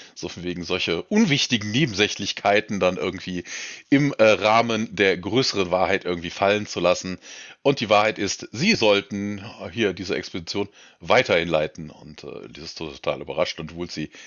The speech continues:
relativiert das Ganze dann auch und sagt, also für den Moment, das hat er ja vorhin schon mal gesagt, und, äh,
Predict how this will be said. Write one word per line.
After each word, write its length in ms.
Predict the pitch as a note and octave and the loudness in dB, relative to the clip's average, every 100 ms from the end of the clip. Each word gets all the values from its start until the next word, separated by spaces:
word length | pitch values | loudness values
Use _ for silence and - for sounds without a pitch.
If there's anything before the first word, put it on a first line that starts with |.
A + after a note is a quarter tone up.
| - | -10
relativiert 800 | E2 G#2 A#2+ - F2+ E2 G#2+ - | -2 0 0 -2 -10 -2 0 2
das 180 | G2 - | 0 0
Ganze 300 | F2+ F2+ E2+ | -2 0 -4
dann 180 | F2 | -2
auch 160 | D#2+ E2+ | -4 -8
und 80 | F2 | -10
sagt, 180 | - - | -10 -2
also 180 | A2 | -2
für 160 | G2+ - | -2 -4
den 120 | G2 | -4
Moment, 420 | D#2+ D#2 G2+ C#3+ - - - | -4 -2 -2 -2 -12 -20 -18
das 140 | - - | -12 -6
hat 100 | - | -2
er 80 | |
ja 80 | C#2 | -2
vorhin 260 | C2 C#2+ D#2+ | -4 -8 -8
schon 160 | - | -10
mal 140 | F2 E2 | -10 -10
gesagt, 420 | D#2+ D#2 E2 - | -10 -8 -8 -8
und, 240 | - C2 | -16 -16
äh, 220 | - D#2+ | -10 -8